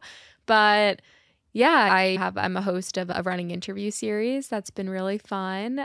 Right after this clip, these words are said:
that Jeremy really h-, was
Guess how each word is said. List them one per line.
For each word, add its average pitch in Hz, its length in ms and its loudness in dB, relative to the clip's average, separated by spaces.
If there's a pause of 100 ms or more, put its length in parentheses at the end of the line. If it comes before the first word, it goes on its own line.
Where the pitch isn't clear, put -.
(140)
that 196 160 -2
Jeremy 190 680 2 (160)
really 185 320 2
h-, 196 80 -6 (160)
was 190 440 -4